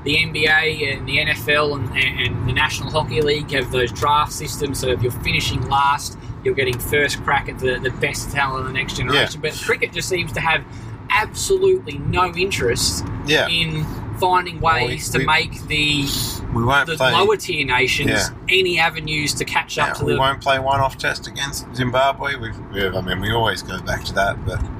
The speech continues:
Speaker 2: yeah. Anyway,
Speaker 1: But it's,
Speaker 2: but
Speaker 1: it's gotta be done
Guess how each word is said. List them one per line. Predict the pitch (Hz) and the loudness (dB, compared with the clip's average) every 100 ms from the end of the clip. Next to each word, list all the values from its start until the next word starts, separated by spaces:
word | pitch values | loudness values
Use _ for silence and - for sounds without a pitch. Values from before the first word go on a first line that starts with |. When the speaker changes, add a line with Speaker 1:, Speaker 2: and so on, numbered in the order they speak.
| - - - - - | -2 0 0 -4 -2
Speaker 2:
yeah. | 101 95 - 131 | 0 0 0 0
Anyway, | 131 104 98 98 - - - | 2 2 0 -4 -10 -10 0
Speaker 1:
But | 196 175 | 0 4
it's, | - - - | 2 2 2
Speaker 2:
but | 196 | 0
Speaker 1:
it's | - | 0
gotta | 440 453 | -2 -2
be | 247 | -2
done | - 190 170 165 | 0 2 4 2